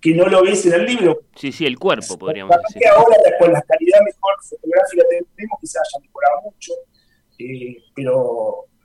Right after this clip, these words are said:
Speaker 1: eh, para mí fue un gran, muy importante, la verdad, sí. Y bueno, ta, después tuve la oportunidad de ir a Europa a visitar, este, ob-,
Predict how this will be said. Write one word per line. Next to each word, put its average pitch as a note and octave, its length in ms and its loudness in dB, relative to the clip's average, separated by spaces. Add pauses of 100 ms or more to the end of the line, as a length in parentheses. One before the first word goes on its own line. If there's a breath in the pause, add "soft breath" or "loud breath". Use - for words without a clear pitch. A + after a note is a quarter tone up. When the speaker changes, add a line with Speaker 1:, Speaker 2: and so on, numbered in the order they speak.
(720)
Speaker 1:
eh, G#2 200 -20
para B2 200 -10
mí D#3+ 120 -2
fue F3 180 -4
un D#3+ 140 -8
gran, D3 580 -2 (1800)
muy B2 600 -12
importante, C3+ 600 -8
la - 80 -20
verdad, - 160 -20
sí. - 280 -20 (100)
Y C#3+ 320 -6
bueno, C#3 260 -2
ta, C3 140 0
después C3+ 280 -4
tuve D#3+ 220 0
la D#3 100 2
oportunidad E3 640 0
de E3+ 100 2
ir D#3+ 160 -6 (220)
a - 200 -20
Europa C#3+ 400 -4
a - 260 -2 (100)
visitar, D3+ 520 -4
este, - 340 -16
ob-, - 240 -20